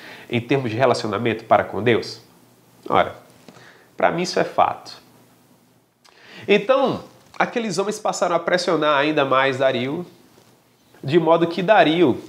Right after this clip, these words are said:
por conta da pressão daqueles homens e bem assim da própria pressão cultural, se ele não cumprisse a lei, o Estado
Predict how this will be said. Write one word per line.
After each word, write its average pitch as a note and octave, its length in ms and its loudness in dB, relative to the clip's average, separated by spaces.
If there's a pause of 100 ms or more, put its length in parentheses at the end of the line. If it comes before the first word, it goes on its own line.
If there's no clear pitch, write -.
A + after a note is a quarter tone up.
(260)
por B3+ 160 0
conta F3+ 220 0
da D#3 120 4
pressão - 340 0
daqueles C#3+ 360 0
homens C#3 280 0
e E3 40 4
bem E3 140 -2
assim - 160 -6
da F3+ 80 4
própria F3 320 2
pressão C#3 320 -2
cultural, B2 500 2
se - 140 -2
ele B3 100 2
não C#4+ 140 0
cumprisse B3+ 440 -2
a A#3+ 60 6
lei, F#3 340 4
o C4+ 440 2 (500)
Estado D#3+ 720 0